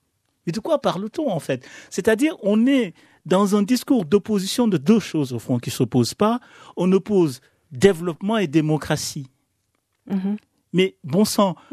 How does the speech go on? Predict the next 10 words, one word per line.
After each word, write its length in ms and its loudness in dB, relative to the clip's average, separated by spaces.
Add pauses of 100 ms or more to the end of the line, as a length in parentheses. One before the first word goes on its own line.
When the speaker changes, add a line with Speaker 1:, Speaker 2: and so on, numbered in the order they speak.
(140)
Speaker 1:
pourquoi 320 2
l'Afrique 500 -4
serait 360 2
le 100 -2
seul 280 -4
continent 500 0
où 160 -4
on 40 -2
leur 220 0
demande, 420 -2